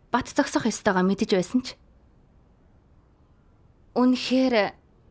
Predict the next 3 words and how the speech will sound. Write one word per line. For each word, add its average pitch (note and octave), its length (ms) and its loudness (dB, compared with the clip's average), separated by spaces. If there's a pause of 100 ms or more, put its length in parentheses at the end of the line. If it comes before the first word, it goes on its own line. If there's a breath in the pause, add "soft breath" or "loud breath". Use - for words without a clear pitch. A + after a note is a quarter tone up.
(400)
итгэлгүй C#4+ 560 2
байгаагаа G3 800 0
харсан. - 480 -6